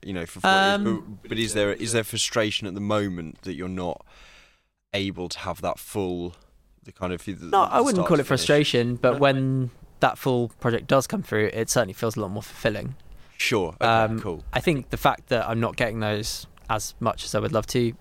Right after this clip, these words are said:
Speaker 2: is what it is. Like, that's, it's all,
Speaker 1: Yeah.
Speaker 2: I, I've always known it like that, you know?
Speaker 1: Yeah,
Speaker 2: You, you
Speaker 1: yeah.
Speaker 2: just asked me if it's changed a lot, and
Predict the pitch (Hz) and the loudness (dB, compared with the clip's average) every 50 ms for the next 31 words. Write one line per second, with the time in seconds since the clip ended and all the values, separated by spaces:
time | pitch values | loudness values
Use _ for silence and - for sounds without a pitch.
0 | - - 143 131 123 123 117 120 98 127 117 110 110 - - - - - - - | -6 -2 -2 0 2 2 2 2 4 2 2 2 0 -4 -6 -8 -8 -10 -14 -18
1 | - - - - - - _ - - 107 - - - - - - - - - - | -18 -18 -20 -20 -20 -20 _ -4 -4 -4 -2 -2 -4 -4 -4 -6 -8 -10 -14 -20
2 | - - - 143 - - 160 135 113 - 120 123 117 143 143 143 156 151 139 120 | -18 -10 -6 -2 2 2 2 2 2 0 0 2 4 4 4 6 6 6 6 6
3 | 135 139 127 101 67 80 101 87 107 107 - - 127 117 117 123 143 127 - 135 | 4 2 2 0 -2 -6 -6 -4 -4 -4 -4 -2 -2 0 2 2 2 4 4 4
4 | 131 127 127 127 127 - 131 120 107 - 131 117 113 113 104 - - 113 104 - | 4 2 2 0 2 4 2 2 2 2 2 2 2 2 2 0 0 0 0 0
5 | - - - - - 156 147 143 131 - 127 120 117 117 117 - - - - - | -2 -6 -4 0 0 0 2 0 -2 -2 0 2 4 4 2 2 -2 -8 -18 -20
6 | - - - - - - 110 113 113 107 107 110 - - | -20 -20 -20 -12 -6 -2 0 0 0 0 -2 -4 -6 -8